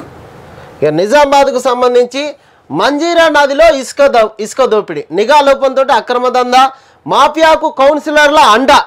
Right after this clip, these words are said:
టిప్పర్కు పది వేలు మామూలు ఇస్తేనే స్టేషన్ సరిహద్దు దాటాలి. నిత్యం పదుల సంఖ్యలో జిల్లా కేంద్రానికి రవాణా. జిల్లాకు సాగునీరు, తాగునీరు అందించే మంజీరా నదిని ఇసుక మాఫియా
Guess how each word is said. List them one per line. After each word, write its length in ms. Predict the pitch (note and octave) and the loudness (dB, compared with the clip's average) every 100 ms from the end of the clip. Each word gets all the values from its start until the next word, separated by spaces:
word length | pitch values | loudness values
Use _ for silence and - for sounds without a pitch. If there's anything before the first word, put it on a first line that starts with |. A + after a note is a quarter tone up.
| - _ _ _ _ | -6 _ _ _ _
టిప్పర్కు 440 | B3 G#3+ E4 E4+ D#4+ | -6 0 2 2 0
పది 300 | D4 C#4+ D4+ | 0 0 2
వేలు 220 | D#4 D4+ | 2 2
మామూలు 460 | C#4+ C4+ C#4+ D4 C#4 | 2 2 2 0 -2
ఇస్తేనే 460 | C4 C#4+ C#4+ E4 | -4 2 4 4
స్టేషన్ 440 | D#4+ D4 C#4+ C#4+ C#4+ | 2 0 0 0 -2
సరిహద్దు 400 | C#4 C4 B3+ C4+ | 0 0 0 0
దాటాలి. 460 | C4+ B3 F#3+ D3 - _ _ _ - | 0 0 0 -6 -8 _ _ _ -6
నిత్యం 480 | G3+ - - E4 D4+ C#4 | -6 -4 0 0 0 0
పదుల 240 | C#4 D4+ | 0 0
సంఖ్యలో 440 | D4 C#4 C4+ C#4 D4 | 0 -2 0 2 2
జిల్లా 320 | G#3+ C4 C4+ | 0 0 0
కేంద్రానికి 800 | B3+ B3+ A#3+ A#3 A3+ C4+ G#3+ A3+ - - - | 0 -2 -2 -2 -4 -2 -2 -2 -8 -12 -6
రవాణా. 500 | E3+ G#3+ A3+ F#3 C#3 - - - | -2 0 0 -2 -6 -12 -12 -8
జిల్లాకు 600 | A#2+ A3+ C#4 D4+ D4+ D4 | -4 -2 2 4 2 -2
సాగునీరు, 640 | C#4+ C4 C#4 C#4+ C#4+ C#4+ | 0 2 2 0 0 0
తాగునీరు 600 | C#4 C4 C#4 D4 C#4+ C#4 | 0 2 2 0 -2 0
అందించే 440 | C#4 C4+ C4+ C#4 | 0 -2 -4 -2
మంజీరా 520 | B3 A3+ B3 C#4+ C#4+ C#4 | 0 0 -2 0 0 2
నదిని 320 | C4+ C4+ D#4 | 0 -2 -4
ఇసుక 320 | C4+ - D4+ | -6 -4 -2
మాఫియా 580 | C#4 C4 B3+ C4 C#4 A#3 | 0 0 -2 0 2 2